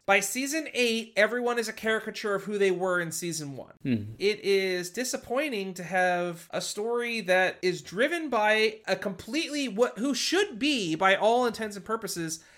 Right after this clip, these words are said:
Speaker 1: a tertiary character at best, be the driving force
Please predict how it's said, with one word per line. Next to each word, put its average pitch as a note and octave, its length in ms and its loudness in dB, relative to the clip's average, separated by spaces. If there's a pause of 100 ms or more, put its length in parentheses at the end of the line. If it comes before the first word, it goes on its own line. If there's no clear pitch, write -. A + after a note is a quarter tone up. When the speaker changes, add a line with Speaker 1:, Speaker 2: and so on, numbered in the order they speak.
(260)
Speaker 1:
a A#3 140 2
tertiary C4 840 2
character G#3 760 -4
at F3 360 4
best, - 600 -2 (100)
be B3+ 260 0
the G#3+ 180 2
driving B3+ 800 2
force G3 580 4